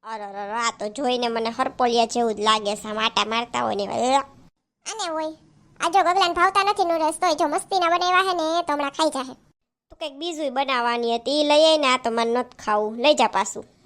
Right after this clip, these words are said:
Speaker 2: બોલો લ્યો, હારું લાવો, ફ્રેન્કી લઈ આવું. એ મમ્મી, કેવા સરસના છે નૂડલ્સ. હરપોલિયા, હરપોલિયા કરી મને થોડાક ચાખી લે ને.
Speaker 1: એ પણ મને જોઈને જ નથી ભાવતું ગગલા, આ જો તો ખરી કેવા લાગે છે.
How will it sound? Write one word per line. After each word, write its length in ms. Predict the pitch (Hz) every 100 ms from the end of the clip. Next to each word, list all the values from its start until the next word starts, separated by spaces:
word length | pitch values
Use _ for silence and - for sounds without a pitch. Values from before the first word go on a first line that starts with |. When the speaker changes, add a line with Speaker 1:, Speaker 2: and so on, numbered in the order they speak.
| _ _ _ _ _ 302
Speaker 2:
બોલો 220 | 285 247
લ્યો, 200 | 262 277 _ _ _ -
હારું 220 | 359 311
લાવો, 240 | 302 370 339 _
ફ્રેન્કી 320 | 339 311 294
લઈ 160 | 269 262
આવું. 260 | 247 240 147 _ _ _ -
એ 100 | 302
મમ્મી, 320 | 240 269 349
કેવા 280 | - 277 277
સરસના 540 | 262 262 262 - 254
છે 200 | 262 269
નૂડલ્સ. 520 | 262 262 277 254 247 -
હરપોલિયા, 360 | 294 285 285 277
હરપોલિયા 400 | 302 302 311 302
કરી 180 | 320 349
મને 180 | 392
થોડાક 220 | 381 339 302
ચાખી 340 | - 311 -
લે 120 | 381
ને. 80 | 427 508 _ _ -
Speaker 1:
એ 40 |
પણ 200 | 302 294
મને 220 | 269 277 226
જોઈને 360 | 240 294 269
જ 20 |
નથી 260 | 220 240 247
ભાવતું 360 | 226 214 208 202
ગગલા, 280 | 233 277
આ 240 | 220 202 202
જો 200 | 202 240
તો 160 | 240
ખરી 260 | 226 226 214
કેવા 340 | 208 226 208
લાગે 340 | 190 196 208 202
છે. 260 | - 202